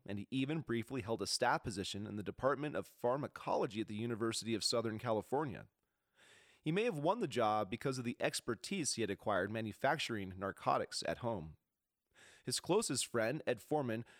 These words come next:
had also fallen into similar difficulties. Quote, "After Aerojet,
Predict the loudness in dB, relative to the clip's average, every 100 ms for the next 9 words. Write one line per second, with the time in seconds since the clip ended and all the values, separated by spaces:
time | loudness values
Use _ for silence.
0 | -2 2 4 2 0 2 2 2 0 -2
1 | 0 0 2 0 -2 -6 -6 -6 -6 -8
2 | -8 -8 -10 _ _ _ _ _ 2 2
3 | 4 4 4 2 4 2 2 0